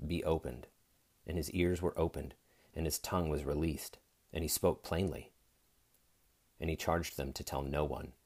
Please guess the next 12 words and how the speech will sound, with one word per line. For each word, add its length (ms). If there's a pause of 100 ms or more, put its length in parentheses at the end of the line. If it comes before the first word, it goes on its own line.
(180)
but 100
the 80
more 160
he 100
charged 480
them, 200 (340)
the 80
more 180
zealously 560
they 140
proclaimed 480
it. 160